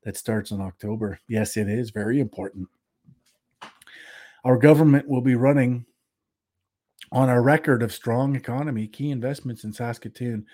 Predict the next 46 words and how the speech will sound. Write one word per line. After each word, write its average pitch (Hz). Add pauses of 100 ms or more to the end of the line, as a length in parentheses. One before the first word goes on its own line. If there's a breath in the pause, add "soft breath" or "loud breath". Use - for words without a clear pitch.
(360 loud breath)
and 123
our 120
recent 131
announcement 120
of 101
balancing 117
the 101
budget, 120
paying 113
down 110
the 104
debt, 123 (1000)
and -
providing 120
affordability 113
relief 104 (380 soft breath)
for 120
everyone 110
in 101
Saskatchewan. 120
Well, 143
how, 208
what 208
is 247
that 170
affordability 135
relief? 110 (440 loud breath)
Is 135
that 214
in 220
the 180
form 180
of 117
a 120
five 147
hundred 143
dollar 131
check 147
that 170
you're 135
sending 160
to 160
everybody 180 (720)
that'll 135
be 131
spent 160